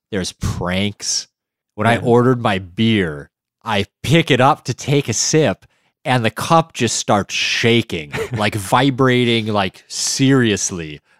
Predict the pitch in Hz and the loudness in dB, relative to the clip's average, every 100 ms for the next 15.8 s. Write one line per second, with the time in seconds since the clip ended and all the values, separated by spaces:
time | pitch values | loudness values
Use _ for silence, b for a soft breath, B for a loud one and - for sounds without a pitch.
0 | 113 127 135 104 - 117 120 123 123 123 | -4 -2 -2 -6 -2 2 4 4 2 2
1 | 113 110 120 117 117 117 117 107 95 92 | 2 -2 -4 0 2 0 -2 -2 -2 0
2 | 104 107 110 - 95 90 107 104 98 98 | 2 2 0 -2 -10 -6 -4 -4 -6 -4
3 | 98 110 98 92 98 90 - - 113 110 | -2 -2 -4 -8 -6 -6 -8 -2 -2 0
4 | 98 95 90 95 113 95 82 - - 78 | -2 -2 0 -2 0 -2 -6 -8 -8 -8
5 | 76 113 160 104 104 101 104 139 - 151 | -10 -14 -10 -4 -2 -2 -4 -6 -4 0
6 | 139 143 147 147 147 147 147 139 135 - | 4 4 4 4 4 4 4 4 2 0
7 | 123 110 104 104 113 120 - 120 117 120 | -2 -2 0 2 4 2 0 0 2 2
8 | 120 123 117 117 117 117 120 127 127 131 | 0 0 0 0 2 2 0 0 0 0
9 | 123 - - _ - - 101 92 98 82 | 0 -4 -14 _ -8 0 0 0 -4 -6
10 | 76 73 - 113 98 95 87 107 104 - | -6 -16 -12 -6 -4 -4 -6 -6 -4 -4
11 | - 101 95 107 95 101 _ 98 95 104 | -2 -2 0 -2 -2 -6 _ -8 -6 -8
12 | 127 127 131 113 101 - 101 92 127 - | -10 -6 -2 -2 -4 -4 -4 -2 -6 -6
13 | B B 117 113 113 117 - 156 175 117 | B B -2 -2 0 -4 0 2 4 2
14 | 120 165 147 117 107 98 107 - - 156 | 4 4 4 4 2 0 0 0 0 0
15 | 165 - 170 165 165 170 175 | -2 -2 -2 0 0 0 -2